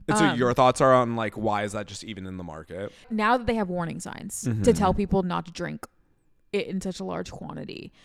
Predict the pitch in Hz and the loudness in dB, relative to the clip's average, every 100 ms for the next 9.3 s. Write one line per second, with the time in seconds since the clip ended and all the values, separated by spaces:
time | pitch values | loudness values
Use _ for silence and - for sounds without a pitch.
0 | - - - 233 247 262 269 254 233 214 | -20 -4 -2 -2 -2 -2 -2 -4 -2 -4
1 | - 185 226 247 214 - - 214 208 - | -6 -4 0 2 2 0 0 2 2 0
2 | 190 190 180 - - 170 175 180 185 - | -4 -4 -10 -6 -6 -4 -4 -4 -6 -2
3 | 240 - 269 - 254 233 - 240 220 247 | -2 -2 -6 -4 -2 -2 -2 -2 -2 -2
4 | 240 196 190 180 165 - - 180 175 - | -4 -4 -4 -4 -6 -6 -8 -6 -6 -6
5 | 180 170 - 156 143 - 190 139 - 220 | -6 -6 -6 -6 -6 -6 -4 -4 -4 -2
6 | 220 226 269 254 226 233 214 233 208 180 | 0 0 -2 -4 -2 -2 0 0 -2 -2
7 | 190 185 170 170 185 208 160 147 143 147 | -2 -2 -2 0 0 -2 -2 -4 -6 -6
8 | 107 98 190 190 202 196 185 202 185 214 | -8 -8 -6 -4 -2 -2 -2 -2 -4 -2
9 | 185 170 | 0 -2